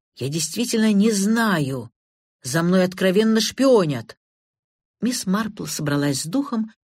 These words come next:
взяла его за руку и крепко сжала. "Если мы пойдем по этой тропинке, там нет ни деревьев, ни кустов, и никто не сможет нас подслушать".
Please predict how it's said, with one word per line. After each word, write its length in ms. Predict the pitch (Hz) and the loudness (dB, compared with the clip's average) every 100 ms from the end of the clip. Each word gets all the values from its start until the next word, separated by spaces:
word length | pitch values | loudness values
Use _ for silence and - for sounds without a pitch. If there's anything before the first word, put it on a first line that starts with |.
| _ | _
взяла 280 | 165 180 240 | -2 0 2
его 240 | 247 170 151 | 0 0 -2
за 220 | 214 269 | -2 -2
руку 260 | 247 - | -4 -4
и 140 | 190 180 | -4 -4
крепко 420 | - 160 156 175 | -4 -6 -6 -8
сжала. 500 | 151 131 101 - - _ _ _ _ _ _ _ _ _ _ _ _ _ - | -6 -6 -8 -10 -16 _ _ _ _ _ _ _ _ _ _ _ _ _ -14
"Если 840 | 147 240 254 202 175 165 147 - _ _ _ _ - | -4 -2 -2 -4 -6 -6 -8 -14 _ _ _ _ -2
мы 200 | 196 196 | 0 0
пойдем 440 | 175 170 170 147 | -2 0 0 -2
по 80 | 151 | -2
этой 280 | 156 147 147 | -4 -4 -8
тропинке, 760 | 151 156 370 339 - - - - _ _ _ _ _ _ - | -8 -4 -2 -2 -6 -16 -16 -20 _ _ _ _ _ _ -2
там 200 | 202 202 | 0 2
нет 220 | 196 196 | 0 0
ни 140 | 302 | -2
деревьев, 680 | 247 147 139 135 160 214 - _ _ - | 0 0 -2 -4 -4 -8 -10 _ _ -4
ни 120 | 302 | -4
кустов, 720 | - 156 - - 123 196 - _ _ | -2 -4 -4 -8 -6 -6 -10 _ _
и 140 | - 175 | -2 0
никто 340 | 160 - 139 | 0 -4 -4
не 140 | 175 220 | -2 -2
сможет 440 | 233 240 277 294 | -2 -2 -2 -2
нас 280 | 294 285 - | -2 -4 -6
подслушать". 840 | 311 330 - 415 - - - - | -6 -4 0 2 2 -4 -12 -18